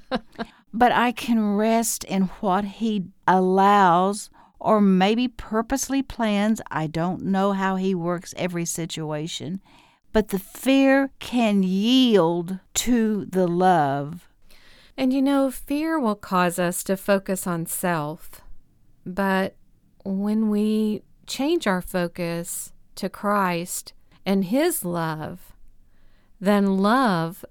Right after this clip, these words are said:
Speaker 2: thrives on love.
Speaker 1: And that's what Job maintained in chapter forty-two, in verse five. He told God, "I have heard of you by the hearing of my ear."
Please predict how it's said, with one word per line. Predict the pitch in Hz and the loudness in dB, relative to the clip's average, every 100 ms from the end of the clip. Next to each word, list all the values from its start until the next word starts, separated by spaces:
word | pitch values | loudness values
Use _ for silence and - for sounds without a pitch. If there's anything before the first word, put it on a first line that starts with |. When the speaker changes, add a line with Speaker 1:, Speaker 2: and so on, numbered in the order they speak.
| - | -18
Speaker 2:
thrives | - - 196 202 202 175 165 160 185 - - _ _ _ _ 180 | -18 -8 0 2 4 2 0 -6 -8 -10 -10 _ _ _ _ -2
on | 175 170 170 | -2 -2 -4
love. | 160 143 - - - - - | -4 -6 -12 -16 -20 -20 -4
Speaker 1:
And | 214 214 | -2 2
that's | 254 311 - | 2 0 -4
what | 233 185 160 | -4 -4 -6
Job | - 196 202 185 | -2 0 2 0
maintained | 180 170 170 160 147 - 196 190 196 214 240 - _ - | 0 0 -2 -4 -6 -6 -4 -2 -2 -2 -4 -6 _ -12
in | 180 | -10
chapter | - 214 196 170 | -6 -6 -4 -10
forty-two, | - 214 226 240 - 196 147 143 | -10 -8 -8 -10 -12 -10 -8 -8
in | 139 170 | -8 -6
verse | 180 170 | -8 -8
five. | - - 214 160 117 123 _ _ | -12 -8 -6 -6 -8 -12 _ _
He | - 285 | -6 -6
told | - 262 262 208 185 - _ 165 | -4 -2 0 0 -4 -10 _ -10
God, | 160 151 156 175 185 _ _ _ - | -8 -6 -8 -10 -12 _ _ _ -6
"I | - 415 | -2 0
have | 220 | -2
heard | 175 208 262 220 | -4 -6 -4 -2
of | 170 156 | -2 -2
you | 170 170 190 | -4 -2 -4
by | 190 196 | -2 -2
the | 185 | 0
hearing | 185 208 254 226 202 | -2 -2 0 0 0
of | 190 | 0
my | 185 185 | 0 -2
ear." | 147 220 220 131 110 | -2 -2 -2 -6 -10